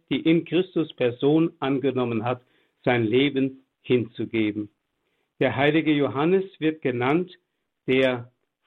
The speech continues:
Vorläufer Jesu in der Ostkirche, der Prodromos, also der vorausgeht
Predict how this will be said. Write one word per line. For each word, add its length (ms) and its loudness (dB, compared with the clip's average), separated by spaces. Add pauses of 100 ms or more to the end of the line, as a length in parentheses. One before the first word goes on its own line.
(120)
Vorläufer 1200 0
Jesu 580 0 (680)
in 160 0
der 140 0
Ostkirche, 680 -2
der 220 0
Prodromos, 1080 -2 (400)
also 260 0
der 220 2
vorausgeht 840 0